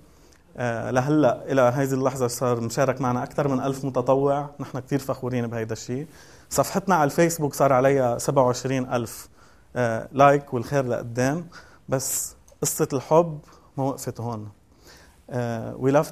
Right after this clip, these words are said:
Tripoli صارت قصة حب حقيقية، قصة حب جماعية. We Love،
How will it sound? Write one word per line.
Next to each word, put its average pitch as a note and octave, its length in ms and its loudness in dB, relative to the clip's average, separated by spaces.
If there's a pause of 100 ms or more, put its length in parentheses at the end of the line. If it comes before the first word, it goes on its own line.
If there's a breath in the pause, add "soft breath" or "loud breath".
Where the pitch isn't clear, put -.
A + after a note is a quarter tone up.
Tripoli D3+ 540 -2 (1040)
صارت B2+ 360 2
قصة D3+ 420 0 (300)
حب C3+ 280 -4 (120)
حقيقية، C#3 760 -2 (500 soft breath)
قصة D3+ 320 -4
حب D#3 360 0 (300)
جماعية. A#2 640 -2 (580 loud breath)
We C3 40 6
Love، E3+ 380 8